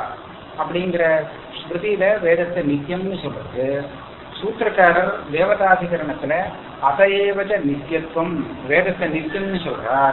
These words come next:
ஏன்னா வேதத்திலேருந்து தான் இந்த அதப்பிரசவா, வேத சப்தத்திலேருந்து தான் இந்த ஜெகத்தே சிருஷ்டி ஆயிருக்கு. அதனால வேதம் நித்தியம் அப்படின்னு சொல்றார். அப்ப நித்தியம்னு சொல்லிட்டு அது வந்து பிரம்மத்தினுடைய காரியம்,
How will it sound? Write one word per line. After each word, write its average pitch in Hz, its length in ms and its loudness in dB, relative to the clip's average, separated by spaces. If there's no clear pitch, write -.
ஏன்னா 180 140 -2
வேதத்திலேருந்து 180 560 0
தான் 196 180 0
இந்த 170 240 0
அதப்பிரசவா, 147 800 2
வேத 175 220 -2
சப்தத்திலேருந்து 175 760 -2
தான் 185 200 0
இந்த 160 180 -2
ஜெகத்தே 175 560 0
சிருஷ்டி 151 300 -6
ஆயிருக்கு. 147 640 0
அதனால 170 380 6
வேதம் 175 360 4
நித்தியம் 151 720 -4
அப்படின்னு 151 460 -2
சொல்றார். 139 460 2
அப்ப 170 140 0
நித்தியம்னு 247 680 2
சொல்லிட்டு 170 560 0
அது 202 200 4
வந்து 226 220 4
பிரம்மத்தினுடைய 196 800 0
காரியம், 160 640 2